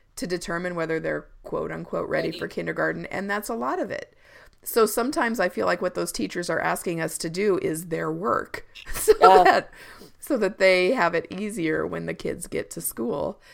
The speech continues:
Speaker 1: because we've already s-, put so much effort into the things that they've got a whole year to have the children showing
Speaker 2: Mm.
Speaker 1: once they're there. And I wonder if that's the case in other places, in other states with their standards.
Speaker 2: Um, when I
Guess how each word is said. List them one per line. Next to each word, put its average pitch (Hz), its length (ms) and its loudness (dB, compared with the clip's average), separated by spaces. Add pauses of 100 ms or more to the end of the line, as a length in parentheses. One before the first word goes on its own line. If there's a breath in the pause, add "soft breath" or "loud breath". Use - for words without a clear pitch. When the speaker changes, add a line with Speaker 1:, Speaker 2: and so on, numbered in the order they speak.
(340 soft breath)
Speaker 1:
because 165 440 -4
we've 190 300 -4
already 165 460 0
s-, 165 140 -14
put - 280 -6
so 185 120 -4
much 165 220 -6
effort 175 300 -2
into 160 240 -6
the 156 120 -4
things 160 380 -6
that 151 140 -10
they've 156 180 -4
got 156 160 -6
a - 60 -6
whole 160 220 -8
year 147 240 -6
to 143 60 -10
have - 220 -12
the - 80 -12
children - 400 -10
showing - 500 -12 (560)
Speaker 2:
Mm. 175 320 6 (140)
Speaker 1:
once 165 300 -6
they're 156 200 -6
there. 160 380 -6 (380 soft breath)
And 175 100 -6
I 170 80 0
wonder 262 260 -2
if - 120 -6
that's - 240 -6
the - 80 -8
case - 320 -10
in - 100 -10
other - 160 -10
places, - 680 -10
in - 160 -10
other - 180 -12
states - 500 -12
with - 120 -14
their - 120 -12
standards. - 760 -10 (880 soft breath)
Speaker 2:
Um, 165 440 6
when 185 160 8
I 202 480 8